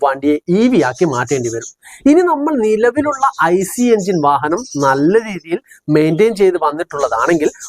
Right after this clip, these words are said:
ഒരു പുതിയ ഇ വി വാങ്ങുന്നതിനേക്കാൾ എത്രയോ ലാഭമായിരിക്കും ഇങ്ങനെ കൺവേർട്ട് ചെയ്യുകയാണെങ്കിൽ. പക്ഷേ അങ്ങനെ കൺവേർട്ട് ചെയ്യുന്നതിന് മുമ്പ് തന്നെ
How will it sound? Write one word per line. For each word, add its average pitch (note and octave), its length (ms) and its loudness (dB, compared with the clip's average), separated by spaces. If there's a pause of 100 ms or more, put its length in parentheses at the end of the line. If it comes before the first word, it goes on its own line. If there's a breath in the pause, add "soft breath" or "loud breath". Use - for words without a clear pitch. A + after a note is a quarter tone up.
ഒരു D4+ 200 4 (200)
പുതിയ A3 440 2 (140)
ഇ G3 200 -2
വി B3 120 0
വാങ്ങുന്നതിനേക്കാൾ E3 960 -2
എത്രയോ F3 460 2
ലാഭമായിരിക്കും D#3 920 0 (300 loud breath)
ഇങ്ങനെ B3+ 300 2
കൺവേർട്ട് G#3 800 -2
ചെയ്യുകയാണെങ്കിൽ. C3 640 -2 (320 soft breath)
പക്ഷേ G3+ 340 0
അങ്ങനെ F3+ 320 0
കൺവേർട്ട് D#3+ 420 0
ചെയ്യുന്നതിന് F3+ 500 2
മുമ്പ് E3 500 0
തന്നെ C#3 220 -2